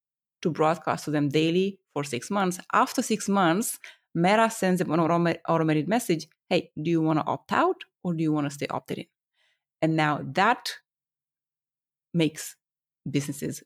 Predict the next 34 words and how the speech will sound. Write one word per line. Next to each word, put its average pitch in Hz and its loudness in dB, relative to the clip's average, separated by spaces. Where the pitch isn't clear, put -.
and 143 -2
whoever 139 0
uses 151 2
the 135 -4
feature 135 -4
be 151 0
a 147 -2
lot 160 0
more 160 0
mindful 139 0
of 143 -8
people's - -8
inboxes, 120 -6
what - -4
they 143 0
wanna 120 -2
see. - -8
And 160 4
what 165 2
we 180 2
normally 156 0
say 156 -4
is 147 -2
that 135 -2
ideally 185 2
lead 156 0
with 143 -4
as 175 2
much 214 0
value 165 2
as 156 -4
possible. - -8
Eighty 190 4
percent 160 0